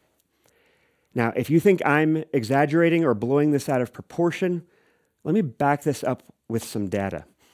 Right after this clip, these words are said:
During the two thousand nineteen tour of his book, uh, called Love Over Fear,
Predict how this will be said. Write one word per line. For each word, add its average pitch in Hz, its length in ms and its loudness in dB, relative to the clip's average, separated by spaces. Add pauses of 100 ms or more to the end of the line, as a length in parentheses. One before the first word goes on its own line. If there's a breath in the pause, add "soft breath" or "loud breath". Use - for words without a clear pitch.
(580 soft breath)
During 185 200 4
the 165 100 4
two 190 260 -2
thousand 165 420 0
nineteen 143 420 -2
tour 127 280 -2
of 120 80 -2
his 113 140 -6
book, 117 300 -2 (340)
uh, 107 240 -6
called 110 280 -6
Love 135 340 2
Over 117 240 -2
Fear, 123 440 -4